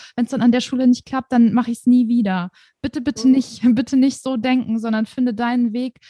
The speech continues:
Speaker 1: in das, was du wirklich auch machen möchtest. Ja, ob das beruflich ist, all-, allgemein im Leben. Also da echt den, den Mut, <laughs> nicht nur zur Hässlichkeit auch,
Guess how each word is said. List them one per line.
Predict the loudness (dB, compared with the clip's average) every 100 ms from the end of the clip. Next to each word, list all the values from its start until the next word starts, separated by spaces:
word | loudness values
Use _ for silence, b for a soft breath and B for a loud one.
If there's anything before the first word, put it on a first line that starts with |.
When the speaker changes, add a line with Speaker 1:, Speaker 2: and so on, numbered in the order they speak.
| b b
Speaker 1:
in | -6
das, | -4 -6 -10 -16
was | -8 -6 -6
du | -6 -6
wirklich | -6 -6 -6
auch | -2
machen | 0 0 2 0
möchtest. | 0 -6 -10 -12 -6
Ja, | -4 -4
ob | -4
das | -10
beruflich | -6 -6 -4 -4 -4
ist, | -4 -4
all-, | -4 -2
allgemein | -2 0 2 2 2
im | 2 0
Leben. | 0 -2 -2 -4 -6 b b b
Also | -8 -8 -6
da | -4
echt | -2 -4 -8 _ _ _ _
den, | 0 4 4
den | 4 4
Mut, | 6 4 2 -4
<laughs> | -8 -8 -12 -2
nicht | 0 0
nur | 0
zur | -2 0
Hässlichkeit | 0 0 -4 -6 -4 -4 -2
auch, | -2 -2 -4